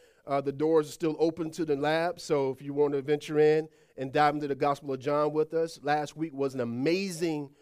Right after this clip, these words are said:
uh, time together in John's Gospel. We really dug into the Word, into our lives, into the story of the world around us,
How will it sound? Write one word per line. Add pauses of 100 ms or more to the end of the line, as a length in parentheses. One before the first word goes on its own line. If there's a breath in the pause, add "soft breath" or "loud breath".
(220 soft breath)
uh,
time
together
in
John's
Gospel.
We
really (260 loud breath)
dug
into
the
Word,
into
our
lives,
into
the
story
of
the
world
around
us,